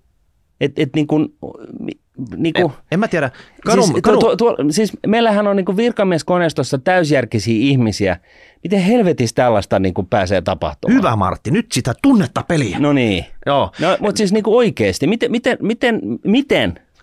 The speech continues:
Speaker 1: tää,
Speaker 2: No.
Speaker 1: tää on mahdollista?
Speaker 2: No siis elvytyspaketillahan esimerkiksi, äh, Italia oli yksi iso saaja tässä.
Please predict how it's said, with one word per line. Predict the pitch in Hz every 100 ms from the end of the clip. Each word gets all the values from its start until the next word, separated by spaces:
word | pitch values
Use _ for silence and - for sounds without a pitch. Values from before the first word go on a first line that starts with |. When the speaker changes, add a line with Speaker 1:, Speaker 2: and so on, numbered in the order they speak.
| -
Speaker 1:
tää, | 147 135
Speaker 2:
No. | 113
Speaker 1:
tää | 147
on | 135
mahdollista? | 139 127 107 87 - -
Speaker 2:
No | 147
siis | 202 196 -
elvytyspaketillahan | 302 311 262 - 196 165 160 147 147
esimerkiksi, | 147 143 135 120 117 -
äh, | 120 107 _ _ _ _ _
Italia | 175 196 139 101
oli | 90 92 -
yksi | 127 - -
iso | 123 -
saaja | - 92 76
tässä. | - - 143